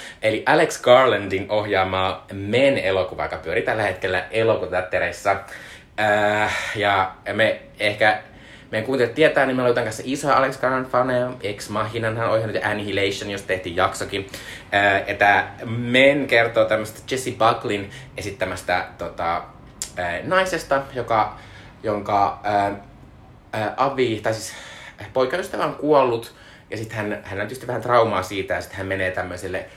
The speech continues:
englantilaisen maaseudulle. Hän on Airbnbin kautta tyyliin vuokrannut tämmöisen ihanan talon,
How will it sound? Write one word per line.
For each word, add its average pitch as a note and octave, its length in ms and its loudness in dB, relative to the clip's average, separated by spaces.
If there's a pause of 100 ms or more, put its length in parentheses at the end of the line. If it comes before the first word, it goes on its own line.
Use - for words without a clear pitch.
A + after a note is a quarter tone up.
(320)
englantilaisen F3+ 380 -2
maaseudulle. C#3+ 540 0 (180)
Hän A#2+ 160 -6
on A2+ 180 -6 (520)
Airbnbin A2+ 540 2
kautta F#2+ 240 -2
tyyliin F#2 260 -6
vuokrannut F2+ 340 -4
tämmöisen F2 440 -10
ihanan G2 320 -8
talon, E2+ 380 -6